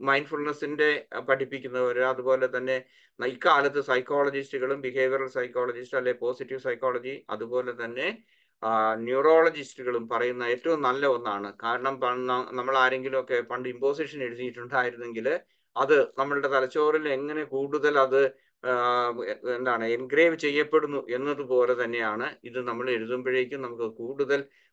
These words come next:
കു-, എന്താണ് നമ്മളിലേക്ക് തന്നെ നെഗറ്റീവായിട്ട് ഉള്ള കാര്യങ്ങൾ ഇന്റേണലൈസ് ചെയ്യുന്നതിന് പകരം പോസിറ്റീവായിട്ടുള്ള കാര്യങ്ങൾ നമുക്ക് ഇന്റേണലൈസ് ചെയ്യാൻ പറ്റും.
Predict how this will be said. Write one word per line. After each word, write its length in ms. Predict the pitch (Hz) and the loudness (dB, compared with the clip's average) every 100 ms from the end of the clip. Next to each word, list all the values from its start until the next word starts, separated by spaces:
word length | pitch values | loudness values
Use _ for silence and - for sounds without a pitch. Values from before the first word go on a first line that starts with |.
| _ | _
കു-, 220 | 131 131 | 0 2
എന്താണ് 540 | 110 123 123 123 120 113 | 2 0 0 0 0 0
നമ്മളിലേക്ക് 640 | 117 135 151 160 156 139 | -2 0 4 4 4 0
തന്നെ 300 | 131 117 - _ - | -2 -4 -6 _ -6
നെഗറ്റീവായിട്ട് 1000 | 123 123 135 151 156 143 139 139 139 131 127 | -4 -2 -4 -2 2 4 4 2 -4 -6 -2
ഉള്ള 220 | 131 131 | 0 2
കാര്യങ്ങൾ 420 | 127 127 131 135 | 2 0 -4 -6
ഇന്റേണലൈസ് 680 | 120 127 127 131 131 127 113 | -2 -2 0 2 0 0 -8
ചെയ്യുന്നതിന് 480 | 107 117 127 135 | -8 -6 -6 -4
പകരം 440 | 131 123 131 156 - _ _ - | -2 0 2 0 -4 _ _ -2
പോസിറ്റീവായിട്ടുള്ള 1200 | 151 175 214 185 175 147 135 123 123 123 120 110 - | 0 2 0 0 4 6 6 2 -2 -2 -2 -4 -2
കാര്യങ്ങൾ 400 | 127 123 120 117 | 0 0 -2 -6
നമുക്ക് 220 | 113 113 113 | -8 -8 -10
ഇന്റേണലൈസ് 640 | 110 120 123 120 117 120 | -6 -4 -4 -4 -6 -6
ചെയ്യാൻ 380 | 113 107 107 104 104 | -8 -4 -2 -2 -8
പറ്റും. 200 | 87 | -12